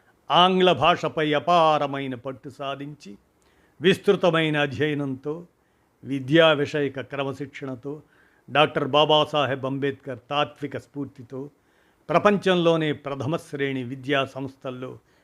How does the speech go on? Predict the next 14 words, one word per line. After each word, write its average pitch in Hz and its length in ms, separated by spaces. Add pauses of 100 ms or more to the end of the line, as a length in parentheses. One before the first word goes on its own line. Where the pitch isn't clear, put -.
(220)
విద్యను 127 760
అభ్యసించి, 135 800 (640)
ప్రత్యామ్నాయ 156 840 (100)
చరిత్రకారుడిగా, 135 1040 (380)
ప్రభావశీలమైన 147 1000
పరిశోధకుడిగా 127 1120 (380)
చిన్నయ్య 131 640 (180)
ఎదిగిన 123 380
తీరు 147 500 (520)
ఎంతైనా 160 760
ఆదర్శనీయం. 143 1000 (920)
ఎమర్జెన్సీ 139 680
తరువాత 131 560 (760)
నిజామాబాద్ 156 720